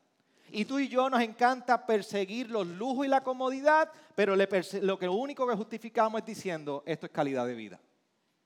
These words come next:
Y déjeme decir, si usted piensa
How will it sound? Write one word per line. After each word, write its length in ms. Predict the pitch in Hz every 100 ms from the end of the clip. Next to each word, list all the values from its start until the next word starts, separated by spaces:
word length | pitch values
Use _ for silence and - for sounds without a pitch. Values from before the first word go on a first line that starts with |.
| _ _ _ _ _ _ _ _ _ _ _ _ _ _ _ _ _ _ _ _ _ _ _ _ _ _ _ _ _ _ _ _ _ _ _
Y 120 | 233
déjeme 220 | 233 262 254
decir, 540 | 208 - 170 113 - _ _ _ _
si 180 | - 196
usted 300 | - 262 277
piensa 640 | 254 214 185 - 151 139